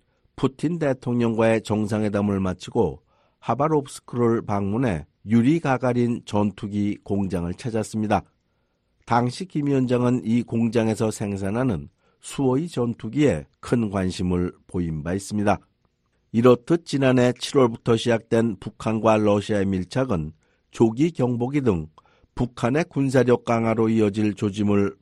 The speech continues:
보이고 있습니다. 북한과 러시아의 군사적 밀착이 남북한의 군사력 균형과 한반도 정세에 어떤 영향을 미칠지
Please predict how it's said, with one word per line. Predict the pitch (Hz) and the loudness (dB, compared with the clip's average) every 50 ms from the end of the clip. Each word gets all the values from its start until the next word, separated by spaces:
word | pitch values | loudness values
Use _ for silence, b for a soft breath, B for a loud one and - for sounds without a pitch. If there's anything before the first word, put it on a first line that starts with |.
| _ | _
보이고 | - 104 92 90 87 80 78 92 | -6 -2 -2 -2 -2 -2 -4 -4
있습니다. | 101 104 - - 113 107 104 - 90 - _ _ _ _ _ _ _ _ _ _ _ _ _ | -4 -4 -6 -6 -4 0 2 2 0 0 _ _ _ _ _ _ _ _ _ _ _ _ _
북한과 | - 123 117 - - - 127 127 127 123 143 160 170 | -4 -4 -4 -4 -4 -2 0 0 2 2 2 0 0
러시아의 | 165 156 139 135 131 - - 127 123 120 120 120 | 2 2 2 0 0 0 0 2 4 4 4 2
군사적 | 117 - - 113 113 113 113 107 107 104 104 | 0 -2 -4 -2 0 0 0 0 0 -2 0
밀착이 | 95 92 87 82 - 127 - 135 117 90 78 76 78 _ _ _ _ _ _ _ _ _ | 0 -2 -4 -4 -4 -4 -2 0 -2 -2 -2 -4 -10 _ _ _ _ _ _ _ _ _
남북한의 | 110 110 113 120 120 117 127 123 - _ - 120 135 165 175 175 | 0 4 4 4 4 4 -2 -6 -6 _ -4 -2 -2 -2 -4 -4
군사력 | - 143 139 139 127 135 127 120 123 123 117 - | -4 -2 -2 0 2 2 2 2 2 0 -2 -2
균형과 | - 117 117 113 107 110 110 107 110 107 110 107 - | -2 0 2 2 2 0 2 2 4 4 2 0 -4
한반도 | - - 117 113 110 107 104 101 104 98 101 98 | -4 -2 0 0 0 0 0 0 0 0 -2 -4
정세에 | 92 98 92 92 92 98 127 131 113 78 69 80 _ _ _ _ _ _ _ _ _ | -2 -2 -4 -4 -2 0 0 0 0 0 -4 -10 _ _ _ _ _ _ _ _ _
어떤 | - 107 110 - _ - 139 165 170 | 4 4 4 2 _ -2 -2 0 0
영향을 | 160 147 135 131 127 123 120 117 110 | 0 0 0 0 0 0 0 0 0
미칠지 | 110 107 104 - - - 104 101 95 - - 98 95 98 92 | 0 -2 -2 -4 -4 -4 -4 -4 -4 -4 -2 -2 0 0 -2